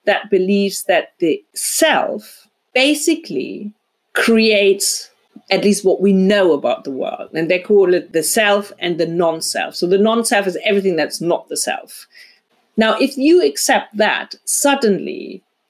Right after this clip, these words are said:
your impressions also become important. It's not just what you measure with your scientific instruments. So Goethe is really the, the person and,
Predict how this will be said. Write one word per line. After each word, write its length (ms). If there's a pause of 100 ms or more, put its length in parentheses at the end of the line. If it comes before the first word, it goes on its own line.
(240)
your 600 (400)
impressions 1160 (180)
also 340
become 320
important. 460
It's 140
not 260
just 240
what 220
you 160
measure 380
with 260
your 380
scientific 580
instruments. 640 (240)
So 200
Goethe 340
is 220
really 320
the, 320 (320)
the 80
person 720 (120)
and, 300